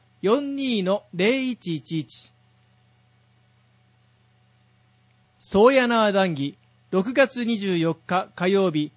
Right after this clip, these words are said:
午後一時三十分から午後三時。河合都庁の福祉ホール。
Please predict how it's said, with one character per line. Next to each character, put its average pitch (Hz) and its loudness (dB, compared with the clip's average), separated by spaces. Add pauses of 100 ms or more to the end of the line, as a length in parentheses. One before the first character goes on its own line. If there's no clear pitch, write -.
(220)
午 214 2
後 185 0
一 196 -6
時 196 -4
三 220 -4
十 269 -6
分 247 -8
か 247 -4
ら 254 0
午 208 -2
後 180 -4
三 185 -4
時。 139 -8 (360)
河 208 2
合 247 -2
都 233 -4
庁 175 -4
の 175 -4 (140)
福 - -10
祉 240 -8
ホ 208 0
ー - -4
ル。 131 -6